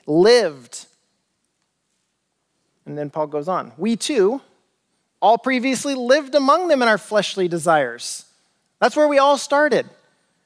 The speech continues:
Somebody came to us. God came to us. The Bible came to us. Somebody that God used as an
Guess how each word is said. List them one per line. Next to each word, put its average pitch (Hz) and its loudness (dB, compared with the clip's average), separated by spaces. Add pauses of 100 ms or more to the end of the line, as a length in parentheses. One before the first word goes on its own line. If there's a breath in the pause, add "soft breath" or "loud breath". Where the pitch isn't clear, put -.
Somebody 269 -2
came 285 -2
to 262 -6
us. 254 0 (960)
God 262 4
came 233 0
to 190 -2
us. 240 0
The - -14
Bible 262 2
came 226 0
to 208 0
us. 226 2
Somebody 269 0
that 220 -2
God 226 0
used 247 -2
as 220 2
an 220 -2